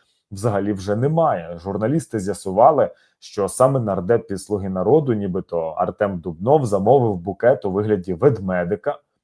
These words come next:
за, увага, п'ятсот тридцять шість тисяч гривень. Такий подарунок коханій коштує як, е, річна зарплата, ну, не скажу пересічного, навіть далеко не кожного українця.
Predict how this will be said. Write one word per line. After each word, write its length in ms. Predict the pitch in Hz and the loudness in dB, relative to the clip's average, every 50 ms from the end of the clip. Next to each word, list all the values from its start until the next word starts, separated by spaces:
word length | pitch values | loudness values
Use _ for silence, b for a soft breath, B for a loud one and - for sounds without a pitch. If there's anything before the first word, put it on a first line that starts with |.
| _ - | _ -12
за, 200 | 95 98 101 127 | -6 0 4 4
увага, 640 | 131 131 113 98 92 107 117 135 143 143 131 - - _ _ _ _ _ _ _ _ _ - | 4 4 4 4 6 8 8 8 6 2 -4 -8 -8 _ _ _ _ _ _ _ _ _ -8
п'ятсот 720 | 110 113 127 139 127 127 - - 135 123 104 90 - - _ _ _ - | -2 2 4 4 2 2 0 2 4 4 4 2 0 -10 _ _ _ -4
тридцять 560 | - 120 113 120 113 - - - - - - | -2 0 2 2 0 -2 -4 -12 -16 -16 -16
шість 640 | - - - - 120 151 165 160 - _ _ _ _ _ _ _ _ _ | -20 -16 -10 -6 -4 -4 -4 -4 -6 _ _ _ _ _ _ _ _ _
тисяч 680 | - 131 127 127 131 123 - - 147 143 147 - - _ - | 0 2 2 2 2 0 -2 -2 -2 -2 -4 -6 -16 _ -16
гривень. 540 | - 87 95 110 127 127 120 98 82 80 - - _ _ _ _ _ _ _ _ _ _ | -12 -6 -2 2 4 6 4 4 2 -2 -8 -12 _ _ _ _ _ _ _ _ _ _
Такий 300 | - 139 123 - 180 196 | 0 0 2 4 2 2
подарунок 760 | 156 - - - 139 117 131 135 131 123 110 95 87 - _ | 2 2 4 4 4 6 6 4 4 4 0 0 -4 -6 _
коханій 680 | - - 185 - - - 110 101 92 92 104 117 143 151 _ | 2 2 2 2 4 4 6 6 6 4 0 -6 -12 -10 _
коштує 500 | - 117 135 143 - - 160 143 113 101 | 2 2 2 2 2 4 4 6 6 6
як, 240 | 104 110 107 - - | 4 2 2 0 -4
е, 180 | 95 87 82 - - _ _ _ _ - 104 | -4 -4 -4 -6 -10 _ _ _ _ -8 -4
річна 500 | 104 110 110 101 - - 104 110 120 131 | -2 -2 -4 -4 -6 -4 2 4 4 4
зарплата, 760 | 120 101 104 92 - - 110 113 123 123 123 - 107 95 - b b b b b b _ _ _ _ _ _ - | 6 4 0 0 2 4 8 8 8 8 6 4 2 2 2 b b b b b b _ _ _ _ _ _ -2
ну, 140 | 117 131 156 | 0 2 4
не 100 | 165 160 | 2 2
скажу 400 | - - - 143 131 120 151 131 | 2 2 4 4 4 4 2 2
пересічного, 920 | - 127 120 120 113 - - 156 180 180 - - 147 120 110 104 98 95 | 4 4 4 4 4 0 -2 -2 -2 -2 -2 -2 -2 0 0 0 0 0
навіть 320 | 98 107 113 113 117 104 | 2 2 2 2 2 2
далеко 380 | 95 107 104 117 117 117 113 107 | 4 4 4 4 4 2 0 -2
не 120 | 104 104 | -2 -2
кожного 580 | 92 - 113 120 120 104 113 107 98 101 92 - - | -2 2 4 4 4 4 0 -6 -6 -6 -8 -8 -10
українця. 840 | 123 - - 113 123 131 147 156 170 151 117 95 - - - - | -8 -6 -2 0 0 0 0 -2 -2 -2 -4 -4 -8 -12 -18 -18